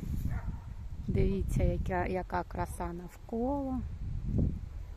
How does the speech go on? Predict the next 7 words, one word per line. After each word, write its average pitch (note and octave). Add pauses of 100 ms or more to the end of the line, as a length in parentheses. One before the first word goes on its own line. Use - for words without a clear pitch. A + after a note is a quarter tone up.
(1200)
Будемо F#3
з -
вами F#3 (1900)
зустрічатися, A3+ (4000)
дивитися F#3
на F3
Полтаву, B3